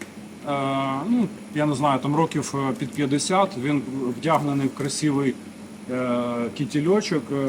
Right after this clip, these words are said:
наглажений, накрахмалений, біленький. У нього така, е, паперова пілоточка, у нас теж колись такі купували.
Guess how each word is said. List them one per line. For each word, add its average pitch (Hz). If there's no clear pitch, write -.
наглажений, 139
накрахмалений, 139
біленький. 139
У 131
нього 156
така, 143
е, 127
паперова 156
пілоточка, 156
у 135
нас 147
теж 151
колись 131
такі 131
купували. 143